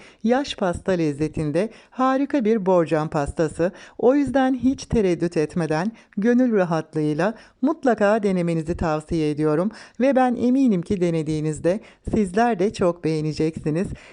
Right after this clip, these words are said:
Deneyecek olanlara şimdiden kolaylıklar diliyorum ve deneyenlerden de mutlaka geri dönüşlerinizi bekliyorum. Böylelikle bugün de bir videomuzun daha sonuna geldik. Destek olmak için kanalıma abone olursanız çok sevinirim.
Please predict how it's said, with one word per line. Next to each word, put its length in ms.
Deneyecek 480
olanlara 480
şimdiden 600
kolaylıklar 720
diliyorum 480
ve 180
deneyenlerden 800
de 160
mutlaka 540
geri 260
dönüşlerinizi 720
bekliyorum. 640
Böylelikle 800
bugün 400
de 140
bir 160
videomuzun 640
daha 220
sonuna 440
geldik. 500
Destek 400
olmak 340
için 220
kanalıma 480
abone 260
olursanız 640
çok 240
sevinirim. 540